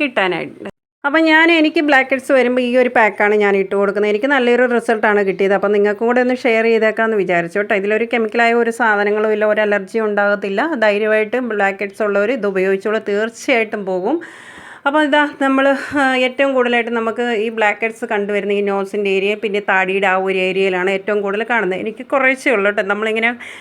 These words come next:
കുറച്ചാകുമ്പോൾ തന്നെ ഞാൻ ഈ, ഈ ഒരു പാക്ക് ഇട്ട് കൊടുക്കും, അത് റിമൂവ് ചെയ്യും.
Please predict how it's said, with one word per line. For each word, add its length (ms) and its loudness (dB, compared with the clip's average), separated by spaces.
കുറച്ചാകുമ്പോൾ 640 2
തന്നെ 240 -2
ഞാൻ 180 0
ഈ, 20 -2
ഈ 20 -4
ഒരു 120 0
പാക്ക് 280 2
ഇട്ട് 180 -4
കൊടുക്കും, 320 2
അത് 100 0
റിമൂവ് 260 -2
ചെയ്യും. 100 0